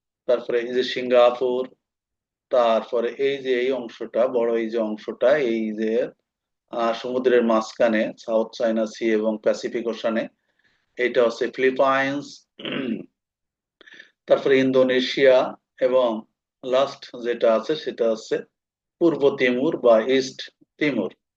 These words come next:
যাই হোক, এবার এখানে আমরা একটু কি আসি, প্রত্যেকটা দেশের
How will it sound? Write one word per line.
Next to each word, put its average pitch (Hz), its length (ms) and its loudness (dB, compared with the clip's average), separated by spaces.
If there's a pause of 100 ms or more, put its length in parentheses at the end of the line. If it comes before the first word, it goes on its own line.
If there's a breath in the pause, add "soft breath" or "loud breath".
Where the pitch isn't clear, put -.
(960)
যাই 117 200 8
হোক, 135 120 2 (1080)
এবার 143 300 8 (1200)
এখানে 147 400 2 (140)
আমরা 131 180 4 (120)
একটু 131 220 -6 (760)
কি 147 100 -2 (160)
আসি, 151 240 -2 (380)
প্রত্যেকটা - 540 -4 (120)
দেশের 123 320 0